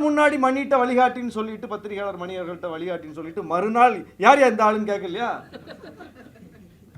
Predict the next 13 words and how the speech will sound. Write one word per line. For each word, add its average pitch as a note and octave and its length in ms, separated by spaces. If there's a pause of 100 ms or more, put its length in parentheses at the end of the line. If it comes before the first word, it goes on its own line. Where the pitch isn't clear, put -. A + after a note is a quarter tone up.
(400)
நல்லவேளை E3 380
மணியை G3+ 260
கேட்காம F#3 400
போனாப்லையா? D#3 400 (3750)
அப்போ G#3 180 (760)
அந்த A3+ 260
அளவுக்கு D4+ 440 (1400)
கருத்துக்கள் C4 640
மாறிடும். F#3+ 400 (1120)
மனிதன் G#3 400
தனக்குள்ளேயே A3 560
முரண்பட்டு F#3+ 380
கொள்ளக்கூடியவன். C3 580